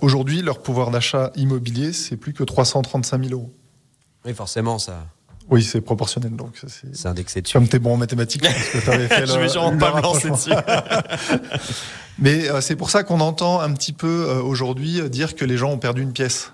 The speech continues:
Speaker 1: Parce qu'en fait, euh, bah, au lieu d'acheter un T quatre, aujourd'hui, le, le pouvoir d'achat, euh, avec deux mille euros par mois, euh, on peut plus que s'offrir un T trois.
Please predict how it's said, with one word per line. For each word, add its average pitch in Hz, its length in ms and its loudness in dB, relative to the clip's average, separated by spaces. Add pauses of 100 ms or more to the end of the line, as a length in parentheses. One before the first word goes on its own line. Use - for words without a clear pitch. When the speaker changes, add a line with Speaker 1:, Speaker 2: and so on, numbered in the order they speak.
Speaker 1:
Parce - 240 -12
qu'en 117 140 -4
fait, 135 340 2
euh, 107 880 2
bah, 110 240 0
au 135 80 -2
lieu 135 160 0
d'acheter 127 260 0
un 127 80 4
T 117 140 0
quatre, 139 300 0
aujourd'hui, 117 320 -2
le, 113 240 -4
le 110 120 -8
pouvoir 117 240 0
d'achat, 131 440 0 (500)
euh, 110 120 -2
avec 120 300 0
deux 123 120 0
mille 127 120 0
euros 120 200 0
par 117 180 2
mois, 139 400 0
euh, 110 400 -2
on 107 40 -6
peut 110 180 -4
plus 123 200 -8
que 113 220 -2
s'offrir - 400 -2
un 110 60 0
T 110 100 -8
trois. - 280 -12